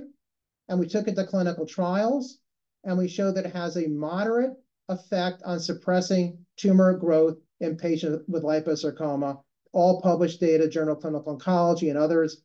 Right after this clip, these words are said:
There's another drug that's also now finishing clinical trial called abemaciclib.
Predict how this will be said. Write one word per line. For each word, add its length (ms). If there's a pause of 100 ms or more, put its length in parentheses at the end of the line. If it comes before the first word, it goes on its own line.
(240)
There's 200
another 320
drug 440 (200)
that's 160
also 400
now 400 (180)
finishing 340
clinical 380
trial 260
called 140
abemaciclib. 920